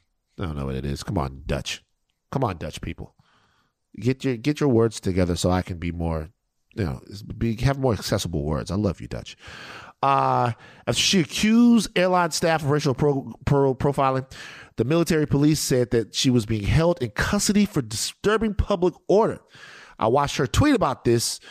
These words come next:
um, this morning. She landed in the Netherlands. She said she was racially profiled. Then she was arrested. Now, if you remember, this is not the same place, 'cause that was Sweden.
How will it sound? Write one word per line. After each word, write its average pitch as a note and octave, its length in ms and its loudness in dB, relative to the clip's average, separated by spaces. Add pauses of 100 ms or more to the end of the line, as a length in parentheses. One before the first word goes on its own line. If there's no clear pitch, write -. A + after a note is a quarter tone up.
(440)
um, A#2+ 500 2
this C#3+ 280 0
morning. C#3+ 340 2
She - 120 -2
landed D3+ 360 0
in C#3 40 2
the B2+ 80 2 (100)
Netherlands. D3 380 2
She - 80 -2
said D3+ 320 2
she D3 100 2
was B2+ 160 4
racially B2+ 300 2
profiled. A#2+ 600 2 (340)
Then A#2+ 160 2
she A#2+ 180 2
was G#2 160 4
arrested. G2+ 380 2
Now, A#2 140 0
if A2 80 -4
you B2 100 2
remember, D3+ 560 0 (1900)
this D3 160 2
is C#3 140 -6
not G3 240 0
the G3 100 2
same G#3+ 520 -2
place, - 760 0 (360)
'cause - 100 -16
that B2+ 140 2
was A#2+ 100 -2
Sweden. E3 560 0